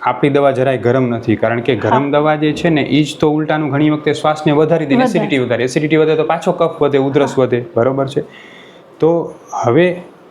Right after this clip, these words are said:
Speaker 1: તમે આટલા દૂરથી અહીંયા આવ્યા તા, ભુજથી બધું સાંભળ્યું હતું, તો તમે શું જોઈને અહીંયા આવ્યા તા કાંઈ?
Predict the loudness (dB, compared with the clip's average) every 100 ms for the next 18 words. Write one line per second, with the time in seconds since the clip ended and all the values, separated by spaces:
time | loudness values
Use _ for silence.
0 | -20 -6 0 2 2 0 -6 -2 0 0
1 | -2 -2 2 2 4 2 2 0 -2 0
2 | 0 -2 -2 0 0 0 0 2 0 0
3 | 2 0 0 -2 -2 0 0 0 0 0
4 | 0 0 2 2 0 -2 -4 -4 -6 -4
5 | -4 -4